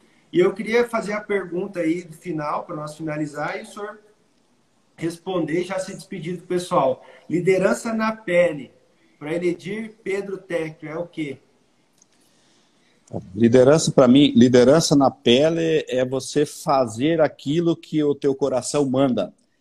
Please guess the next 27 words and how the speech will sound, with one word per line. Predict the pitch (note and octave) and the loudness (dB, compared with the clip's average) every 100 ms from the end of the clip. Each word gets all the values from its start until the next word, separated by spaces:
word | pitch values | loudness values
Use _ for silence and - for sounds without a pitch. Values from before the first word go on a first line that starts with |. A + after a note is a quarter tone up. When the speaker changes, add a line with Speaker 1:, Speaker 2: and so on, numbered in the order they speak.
| _ | _
Speaker 2:
E | A2+ | -10
principalmente | A#2 E3 E3 C#3 A#2+ C#3 C#3 | -4 -4 0 0 0 -4 -4
estar | C#3+ - C3 C3+ | -8 -2 0 0
focado | - - C3 - A#2+ C3 C#3+ | -2 2 2 2 0 0 -2
e | |
vo-, | B2+ B2 A2+ | -2 -4 -4
e, | B2+ B2 A#2+ | -6 -4 -4
e | A2+ | -2
voltado | B2 A#2 G#2+ A#2+ C3+ C#3 | 0 0 0 0 0 -2
para | - C3 B2 B2 | 0 2 2 -2
liderar | B2+ D#3 C#3 A#2+ A#2+ C3+ B2+ - _ _ _ | -6 -4 -2 -2 0 0 -2 -6 _ _ _
pessoas, | C3 B2+ - C#3+ D#3+ D#3+ | -4 -4 -4 -4 -4 -4
sempre | E3+ E3+ F3+ | -6 -4 -6
com | - D3+ | -4 -4
o | |
intuito | D3 C3+ C3+ D#3 D#3 | -4 -2 0 0 -2
de | C3+ | -2
melhorar | C#3 C3+ A#2+ B2 C3 | 0 2 2 2 0
a | A#2+ | -2
vida | B2 E3+ E3 | -2 0 0
das | C#3+ - | -2 -4
pessoas | - B2 - C#3 | -6 -6 -4 -4
que | - | -4
mais | B2 B2+ | -4 -4
precisam | - B2 - A#2+ A#2 | -6 -8 -6 -4 -4
de | A2 | -2
você. | G#2 - D#2+ | -4 -4 -10